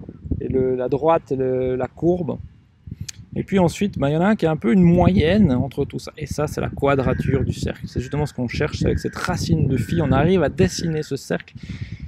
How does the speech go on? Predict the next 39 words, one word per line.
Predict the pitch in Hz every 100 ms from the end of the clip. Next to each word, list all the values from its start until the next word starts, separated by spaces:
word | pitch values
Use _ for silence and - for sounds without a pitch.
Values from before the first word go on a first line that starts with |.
| - -
qui | - 233
est | 190
le | 165
cercle | - 175 - 170
le | 208 240 254
plus | - 190
proche, | - 151 160 - - - - - - - - - - - - -
qui | 123
a |
une | 123 131
aire, | 170 190 135 - 110
donc | 117 117
une |
surface | - 185 - 156 160 -
la | 120
plus | 139
proche | - 156 127
du | 120
carré | 156 147 139 147
qui | -
est |
en | 117
noir. | 120 123 117 107
Donc | 113
le | 123
cercle | - - 175 - -
en | 127 120
vert | 143 156 147
et | 117
le |
carré | 120 135
en | 143
noir | 127 147 151
ont | 127 -
pratiquement | - 302 285 - - 214 214
exactement | 165 170 - 175 170 165
la |
même | 143 156
surface. | - 156 - 165 -